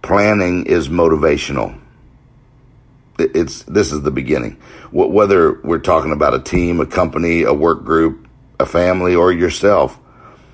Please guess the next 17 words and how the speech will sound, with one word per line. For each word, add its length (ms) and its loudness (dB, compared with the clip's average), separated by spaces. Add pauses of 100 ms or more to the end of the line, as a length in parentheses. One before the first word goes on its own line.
(360)
uh, 200 2
if 200 0
there's 280 2
no 180 2
motivation, 760 2
there's 200 4
no 240 4
success. 840 -2 (480)
Having 340 2
a 80 0
plan 720 -2
in 200 -2
place 540 2
can 240 -4
be 140 0
extremely 720 -2
motivating. 1000 0